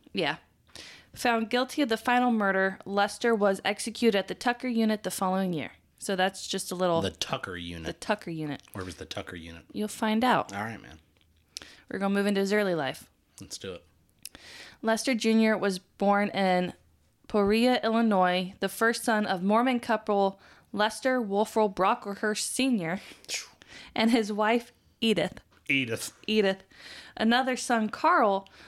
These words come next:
Speaker 1: was born in nineteen thirty, and Lester also had a sister named Fern Irene.
Speaker 2: Jesus, there's a lot of weird names here. You got Lester, Fern Irene, Edith.
Speaker 1: And Carl.
Speaker 2: And Carl.
Speaker 1: Carl.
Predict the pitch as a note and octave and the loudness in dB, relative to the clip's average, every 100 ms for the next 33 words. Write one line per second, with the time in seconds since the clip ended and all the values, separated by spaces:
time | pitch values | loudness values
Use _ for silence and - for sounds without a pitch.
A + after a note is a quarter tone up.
0 | - A3 G3 G#3 A3 G#3+ G3+ G#3 G#3+ A3 | -6 -4 0 2 2 2 2 2 0 0
1 | C4+ C4 A3+ G3+ G3+ F#3+ G3 G3 - A3 | 0 2 4 4 4 2 2 0 0 0
2 | - G3+ A3+ A3 G3+ G3 G3+ - G3+ G3 | 2 2 2 2 0 0 -2 0 0 2
3 | F#3 F3+ - G#3 G3+ G3 F#3 F3+ E3+ D3+ | 0 -2 0 2 4 4 2 0 0 -2
4 | D3+ _ _ _ _ _ _ _ _ - | -6 _ _ _ _ _ _ _ _ -18
5 | E2+ D#2+ G2 D2+ - - A2+ B2 G#2+ F2+ | -12 -10 -10 -10 -12 -12 -14 -12 -10 -10
6 | D#2+ E2 D#2+ D#2 G#2 - D#2 - - - | -10 -10 -12 -12 -12 -10 -12 -16 -20 -20
7 | - - - - - F#2+ E2 G2 G#2 - | -20 -20 -20 -20 -10 -8 -6 -6 -4 -4
8 | A2 - G#2+ G#2+ G2+ G2 G2 G2+ G2+ D#2 | -6 -6 -6 -4 -4 -4 -6 -6 -6 -6
9 | F#2+ G2 G2 - - - _ - G3 - | -4 -4 -8 -12 -18 -20 _ -10 -10 -8
10 | E3 D3 C#3 E3 E3+ - F2+ F#2 - E2 | -6 -4 -2 -4 -6 -16 -16 -14 -10 -10
11 | D2 D2+ D2+ _ _ _ - D3 E2 E2+ | -10 -12 -14 _ _ _ -4 -2 0 -2
12 | D#2+ | -4